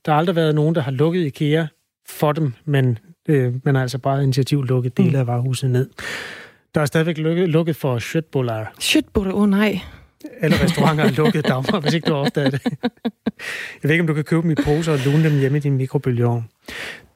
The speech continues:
Speaker 1: Der er kommet S M S fra Bo, som refererer til interviewet med direktøren i Dansk Erhverv, Brian Mikkelsen. Bo, han skriver, "Selvom Brian Mikkelsen nogle gange godt kan være lidt forvirrende at lytte til, så er jeg helt på hans, øh, side i denne sag.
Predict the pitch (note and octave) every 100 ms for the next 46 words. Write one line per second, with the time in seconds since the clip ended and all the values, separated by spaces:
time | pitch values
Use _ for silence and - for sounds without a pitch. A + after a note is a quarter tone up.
0 | _ _ _ _ _ _ E3 D3+ E3 E3+
1 | D#3 F3 F3 E3+ - G3 - - _ _
2 | _ _ _ _ _ _ - E3 C#3+ C#3+
3 | C#3+ D3+ C#4 C#4+ - D3 D3 D#3+ E3+ -
4 | E3 C3+ C#3 D#3 E3 C#3 C3+ C3 B2 B2
5 | G#2+ _ _ _ _ - C3 - E3 D3
6 | C#3+ C#3+ C#3 C#3 B2+ F3+ - _ _ -
7 | C#3 C3+ C3 C3+ D3 - A2+ _ _ E3
8 | C#3 D3+ - C3+ A2+ - - - - -
9 | G#3+ G3+ F#3+ F3+ G3+ G3+ F#3 F3+ F#3+ F3
10 | F3+ F3+ G3 F#3+ G3 - - F#3+ G#3 G#3
11 | G3 E3+ E3 F#3+ F3+ D3 C#3 E3 D#3+ D3
12 | E3+ C3+ C3+ D#3+ - - C#3 A#2+ - G#3+
13 | B3 G3 D#3 E3+ - F#3 C3+